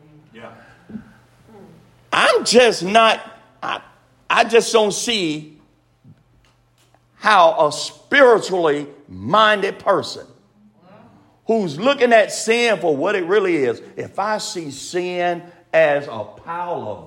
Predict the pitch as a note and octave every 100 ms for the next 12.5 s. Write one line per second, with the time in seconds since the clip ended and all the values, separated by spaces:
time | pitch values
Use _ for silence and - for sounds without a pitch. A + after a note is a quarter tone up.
0 | - - D3 A2+ F#2+ - _ - - -
1 | _ G#3 G#3 _ _ _ _ _ _ _
2 | _ _ _ _ - _ _ _ _ _
3 | _ _ _ _ _ _ _ _ F#3+ _
4 | _ - _ _ _ _ _ _ _ _
5 | _ - F#3+ F#3+ - D#3 B2+ A2+ B2 G#2
6 | F#2+ E2+ D#2 - _ _ _ - - A2+
7 | - - G#3+ C#4 C#4+ - G#3 A3 G#3+ F#3
8 | F3+ G3 - - - _ _ _ _ _
9 | _ _ _ _ _ _ _ D3 E3 D3
10 | F#3+ F#3 F#3 _ _ _ - - - -
11 | _ _ - - - D#4 - C#4+ C4+ A#3
12 | A#3 A3+ A3 G#3 E3+